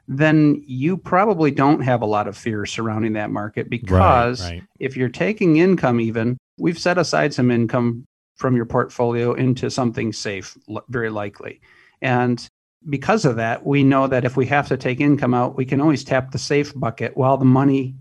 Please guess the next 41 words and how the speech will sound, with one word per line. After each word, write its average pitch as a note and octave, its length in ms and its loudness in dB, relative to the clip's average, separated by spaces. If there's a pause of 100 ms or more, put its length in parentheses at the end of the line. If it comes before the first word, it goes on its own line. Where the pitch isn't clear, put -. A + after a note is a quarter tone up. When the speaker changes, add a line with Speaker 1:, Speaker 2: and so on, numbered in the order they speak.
Speaker 1:
pr-, - 180 -8
while C3+ 120 2
the C3 80 0
prices D3+ 480 -2
are A#2+ 100 2
low D3+ 280 4
in C#3 80 6
the B2+ 60 4
market, A2 420 -4
because B2+ 260 -4
the C3+ 80 0
market G3 380 0
has A#2+ 160 -2
never D#3+ 280 2
crashed B2+ 680 -2 (480)
and D3+ 100 4
lost D#3+ 300 6
all C#3 180 4
of A#2+ 80 -2
its A2+ 180 -2
value. A#2 480 -2 (400)
Unless D#3 240 2
you F#3+ 140 2
own E3 220 8
individual D#3 420 6
stocks, A2 480 -4
that, B2 300 -6
that's B2 260 -6
possible. A#2+ 720 -2 (540)
But D3 120 -2
none D3+ 140 2
of D3+ 140 2
our C#3 260 2
clients C3 400 0
and B2+ 320 0
portfolios B2+ 640 0
own E3+ 220 4
individual A2+ 720 0 (300)
holdings. A#2+ 680 -2
And C3+ 220 0
so D#3+ 360 2